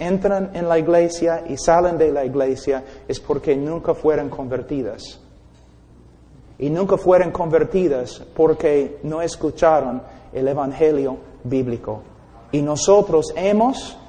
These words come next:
pronunciaron salvación sobre ellos simplemente porque pasaron por nuestras preguntas,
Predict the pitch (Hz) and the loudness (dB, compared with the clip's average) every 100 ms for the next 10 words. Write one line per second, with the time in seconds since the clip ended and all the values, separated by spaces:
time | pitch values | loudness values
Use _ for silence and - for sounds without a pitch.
0 | - - 151 160 151 - 180 202 208 - | -8 0 0 0 -2 2 6 6 4 2
1 | 156 156 151 - 180 202 196 196 180 180 | 4 4 2 0 0 0 4 6 6 6
2 | 175 143 127 - 180 170 190 185 170 151 | 6 6 2 0 -4 2 2 4 0 2
3 | 139 - 143 156 143 - 135 175 175 190 | 0 4 2 2 2 2 6 8 8 8
4 | 190 185 170 170 170 190 185 - 190 175 | 4 4 4 0 -2 -4 -2 2 2 4
5 | 156 131 131 160 - - | 0 2 2 0 -4 -12